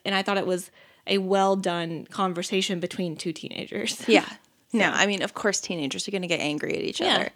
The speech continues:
Speaker 1: totally.
Speaker 2: Like, that's just how that happens.
Speaker 1: Mm-hmm.
Speaker 2: I mean, frankly, I would probably yell at John if he just walked into work and was like, "Let me tell you about how my wife and I boned last night."
Speaker 1: Oh, dear.
Speaker 2: Like, please don't do that.
Speaker 1: <laughs> Yeah,
Speaker 2: Never
Speaker 1: please
Speaker 2: do
Speaker 1: don't.
Speaker 2: that.
Speaker 1: I don't
Speaker 2: Don't do
Speaker 1: want
Speaker 2: that.
Speaker 1: that. Yeah.
Speaker 2: Um,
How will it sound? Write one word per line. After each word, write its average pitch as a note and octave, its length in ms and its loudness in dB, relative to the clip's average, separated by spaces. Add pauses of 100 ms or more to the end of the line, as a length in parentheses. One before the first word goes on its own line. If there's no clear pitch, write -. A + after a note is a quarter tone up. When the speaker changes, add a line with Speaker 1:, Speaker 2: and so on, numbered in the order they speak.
(120)
Speaker 1:
totally. C#4+ 300 4
Speaker 2:
Like, - 180 -8
that's G3 180 2
just - 200 -2
how E3+ 100 4
that D#3+ 160 0
happens. - 440 -4 (120)
Speaker 1:
Mm-hmm. A3 160 0
Speaker 2:
I A#3 40 4
mean, A#3 200 4
frankly, G#3+ 380 0
I F3+ 180 4
would G#3 140 2
probably F#3 420 2
yell F3 180 4
at G3 120 4
John G3+ 280 8
if E3+ 140 0
he G3 100 -4
just F#3 200 2
walked F3 200 6
into F3 160 0
work F#3+ 240 4
and E3+ 80 -6
was F3 140 -2
like, F#3 200 4
"Let G#3+ 100 2
me A3+ 80 6
tell A#3 140 8
you A3 60 12
about G3+ 180 12
how G#3 100 10
my G3 160 12
wife G3 260 12
and G3+ 100 6
I F#3 80 6
boned F#3+ 300 6
last F#3 240 2
night." F3 240 2
Speaker 1:
Oh, A3 100 6
dear. F#3 220 2 (160)
Speaker 2:
Like, E3+ 100 8 (120)
please B3+ 160 4
don't G3 120 6
do F3 120 0
that. - 200 -2
Speaker 1:
<laughs> - 0 -
Yeah, G#3 100 8
Speaker 2:
Never A3 180 12
Speaker 1:
please F#3 60 6
Speaker 2:
do F#3 60 4
Speaker 1:
don't. F3+ 80 6
Speaker 2:
that. - 220 0
Speaker 1:
I - 60 4
don't A3 120 8
Speaker 2:
Don't F3+ 120 4
do - 40 -4
Speaker 1:
want - 120 2
Speaker 2:
that. - 100 -8 (100)
Speaker 1:
that. - 80 -8
Yeah. G3+ 220 0 (800)
Speaker 2:
Um, F3+ 440 4